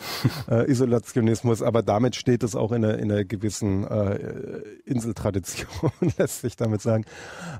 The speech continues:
Ähm, äh, ukip hat auf jeden Fall nationalistisch argumentiert.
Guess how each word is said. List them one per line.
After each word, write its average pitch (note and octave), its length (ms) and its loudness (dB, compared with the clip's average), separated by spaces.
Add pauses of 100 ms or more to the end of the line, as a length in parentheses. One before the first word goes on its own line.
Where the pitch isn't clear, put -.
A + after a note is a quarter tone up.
(100)
Ähm, A#2 560 4 (440)
äh, F#3 500 0
ukip E3+ 400 2
hat C3 160 0
auf A2+ 120 0
jeden A2 220 2
Fall G2 160 2
nationalistisch F#2 800 0
argumentiert. - 640 -10